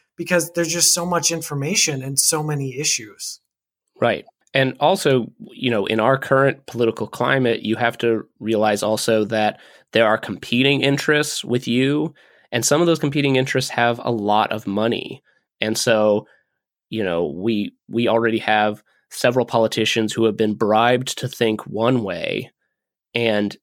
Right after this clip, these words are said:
Speaker 2: they only think that way because the money has made them think that way. It's, you know, they, they are ignorant of the truth, and now the money has made them, given them a reason to be ignorant.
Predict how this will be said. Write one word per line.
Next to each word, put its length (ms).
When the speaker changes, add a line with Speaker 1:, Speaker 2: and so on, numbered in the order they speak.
Speaker 2:
they 160
only 240
think 300
that 200
way 160
because 280
the 100
money 300
has 180
made 260
them 160
think 260
that 220
way. 400
It's, 420
you 120
know, 140
they, 540
they 300
are 540
ignorant 480
of 120
the 80
truth, 720
and 300
now 180
the 80
money 260
has 200
made 220
them, 180
given 240
them 80
a 80
reason 500
to 80
be 220
ignorant. 420